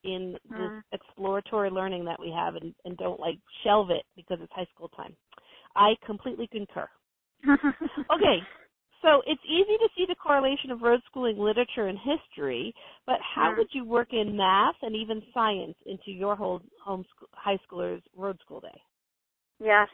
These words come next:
Speaker 2: um, it can be very tricky. Um, and I would say when we were doing, um, some of our schooling on the road, you know, I pretty much took the math book with us, um, and we did that. I, I was a little, not that we didn't look for opportunities to use math,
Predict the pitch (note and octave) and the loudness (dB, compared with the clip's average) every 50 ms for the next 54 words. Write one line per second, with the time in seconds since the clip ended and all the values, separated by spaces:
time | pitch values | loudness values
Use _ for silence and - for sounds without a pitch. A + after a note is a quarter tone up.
0 | _ _ _ _ - - A3+ A3+ A3 G#3 F#3+ G3 A3+ _ _ C4 C#4+ F4 - - | _ _ _ _ -4 2 4 4 4 4 0 -8 -18 _ _ -2 -2 -2 0 0
1 | D#4+ F4 E4+ C#4+ D4 C#4+ C4+ B3+ C4 D4+ - - C4+ G3+ - _ C#4 E4 G4+ - | 2 2 4 2 2 4 4 2 2 2 -2 -6 -6 -6 -6 _ -4 -4 -4 -6
2 | _ _ _ - A#3+ A#3+ A#3 A3 G#3+ G#3+ G#3 C#4+ _ _ - B3 B3 B3+ C#4 D4+ | _ _ _ -2 0 2 2 2 0 -2 -8 -14 _ _ -4 2 4 4 4 4
3 | D#4 D4 - - - C4 B3 B3 B3 A#3+ A#3 A#3 A#3 A#3+ B3+ C4 C4+ C4 C4 B3 | 2 0 -2 -4 0 2 4 4 4 4 0 0 -2 -2 -2 -2 -2 0 2 2
4 | B3 A3+ A#3+ A#3+ A#3+ A#3 A#3 A#3 A3+ A3 A3 - - - A#3 A#3 A3+ A3 A3+ _ | 2 2 2 0 0 0 -2 -4 -6 -8 -10 -12 -8 -4 -4 -2 -4 -4 -8 _
5 | - A#3+ A#3+ A#3 A#3+ A3+ A3+ - _ _ - A#3+ A#3 A#3 A#3 A3+ A3+ G#3+ G#3 G#3+ | -8 -6 -4 -2 0 -2 -2 -2 _ _ -6 -6 -4 -4 -4 -6 -6 -6 -2 0
6 | G#3 G#3+ G#3+ G#3 G3+ G#3 - _ _ _ _ _ _ _ _ _ _ _ _ A#3 | 0 2 2 0 -2 -4 -10 _ _ _ _ _ _ _ _ _ _ _ _ -6
7 | A#3 A#3 G#3+ G#3+ - A3+ A#3 A#3 - - C#4 C4+ C4 B3+ - - - - B3 - | -2 -2 -2 0 0 0 -2 -2 -2 -4 -2 0 -2 -2 -4 -6 -10 -12 -10 -8
8 | - G#3+ G#3 G#3 G3 G3+ - _ - G3+ - - - G#3 G#3 - B3 B3+ C4+ D4+ | -8 -8 -4 -2 -4 -4 -4 _ -10 -10 -10 -6 -6 -6 -6 -4 -2 -2 0 0
9 | D4+ - _ _ - _ _ A#3 A3 G#3+ G#3+ G#3 G#3 - G#3 G#3+ G#3+ G#3+ G#3+ G#3 | -2 -6 _ _ -20 _ _ -4 -2 -2 -2 -4 -6 -10 -12 -10 -10 -10 -8 -4
10 | G#3+ G#3+ G#3+ G3+ F#3+ G3 G3+ - - A3 A3 A3 A3 - _ A3+ A#3 A3+ A3 G#3 | -2 -2 -2 -2 -2 -2 -2 0 0 -2 -2 -2 -4 -6 _ -4 -2 -2 -4 -6
11 | - A3+ G#3+ G#3+ A#3 A#3+ A#3+ A#3 A3+ - _ _ C4 C4 D4 D#4 E4 - E4 D4 | -8 -12 -8 -6 -4 -2 -2 -2 -2 -4 _ _ -6 0 0 0 2 2 0 0
12 | C4 C4 B3+ B3+ B3 B3 G#3+ - B3 B3+ - - A#3 - A3 A3+ B3 A#3 - B3 | 0 0 0 0 0 0 0 -4 -4 -4 -4 -4 -2 -2 -2 -2 -2 -8 -10 -10
13 | A#3+ A#3 A3 G3 _ - - _ A#3 A3+ A3+ A3 A3 A3 G#3 F#3 F#3+ - | -10 -10 -10 -14 _ -20 -20 _ -14 -14 -14 -14 -10 -8 -8 -6 -6 -8